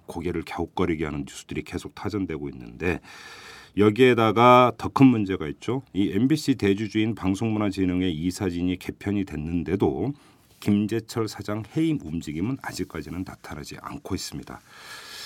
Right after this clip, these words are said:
바로 이런 점들 때문에 노사 간 갈등이 다시 커지고 있는 상황인데요.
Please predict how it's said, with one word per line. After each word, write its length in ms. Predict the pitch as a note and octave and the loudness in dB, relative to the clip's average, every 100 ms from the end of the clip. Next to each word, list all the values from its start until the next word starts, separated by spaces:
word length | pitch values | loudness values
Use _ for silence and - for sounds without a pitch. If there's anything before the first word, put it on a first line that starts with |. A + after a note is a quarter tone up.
| - | -14
바로 220 | - B2 A2+ | 0 4 6
이런 220 | A#2+ D3+ | 6 4
점들 260 | A#2 G#2 G#2+ | 4 0 0
때문에 680 | - F2 F#2 G2 D2+ D#2 D#2+ | 0 2 2 0 -2 -6 -4
노사 220 | F2 F2 | -4 -4
간 160 | G#2 G2+ | -4 -6
갈등이 320 | E2 D2+ E2 | -6 -6 -8
다시 280 | - D2 D2+ | -8 -12 -10
커지고 400 | - - B2 D3 A#2 | -8 -6 -2 0 0
있는 140 | F2 | -2
상황인데요. 760 | - C2+ B1 A#1+ - B1 E2+ | -6 -12 -12 -16 -14 -12 -10